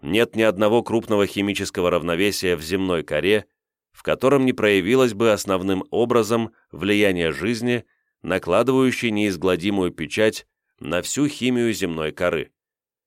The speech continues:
Жизнь не является таким образом внешним случайным явлением на земной поверхности. Она теснейшим образом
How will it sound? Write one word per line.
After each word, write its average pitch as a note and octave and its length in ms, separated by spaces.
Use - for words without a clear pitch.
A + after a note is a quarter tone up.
Жизнь A#2 580
не G#2+ 240
является A2+ 560
таким F2+ 320
образом G2+ 560
внешним G#2 640
случайным G2 640
явлением G#2 600
на F#2 120
земной F2+ 340
поверхности. F2+ 800
Она G#2 300
теснейшим G#2+ 640
образом A2+ 520